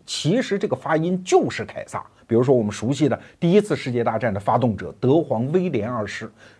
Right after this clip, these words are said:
德语当中皇帝就是凯撒呀，俄语当中也是啊，沙皇的沙字就是凯撒的意思。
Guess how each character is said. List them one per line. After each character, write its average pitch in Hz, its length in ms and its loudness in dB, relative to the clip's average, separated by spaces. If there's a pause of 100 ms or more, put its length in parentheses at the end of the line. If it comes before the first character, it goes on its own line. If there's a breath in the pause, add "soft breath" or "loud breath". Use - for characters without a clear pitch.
德 339 300 10
语 208 180 8
当 156 280 2
中 147 160 2
皇 117 420 0
帝 196 180 0 (160 loud breath)
就 311 300 4
是 - 100 0
凯 - 220 -2
撒 131 240 4
呀， 113 100 -2 (240 soft breath)
俄 262 220 12 (100)
语 165 120 8
当 180 200 6
中 170 220 4
也 104 180 0
是 - 260 0
啊， 143 140 6 (220 soft breath)
沙 220 340 2
皇 156 240 2
的 165 120 2
沙 208 320 0
字 - 260 -10
就 320 300 8
是 104 120 -6
凯 - 220 -8
撒 87 220 -2
的 87 60 -10
意 85 140 -10
思。 - 200 -18